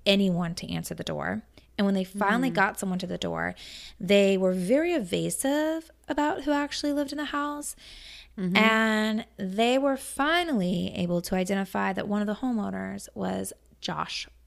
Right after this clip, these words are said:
Speaker 1: Joshua Wade.
Speaker 2: Okay.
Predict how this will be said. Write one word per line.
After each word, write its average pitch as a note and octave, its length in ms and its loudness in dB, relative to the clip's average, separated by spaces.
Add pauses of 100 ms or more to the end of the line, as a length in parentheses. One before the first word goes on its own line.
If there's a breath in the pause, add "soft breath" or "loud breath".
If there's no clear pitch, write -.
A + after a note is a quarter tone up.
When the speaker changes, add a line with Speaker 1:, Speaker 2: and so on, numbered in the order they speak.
(100)
Speaker 1:
Joshua G#3+ 600 -4
Wade. - 400 -10 (920)
Speaker 2:
Okay. D#3+ 360 -6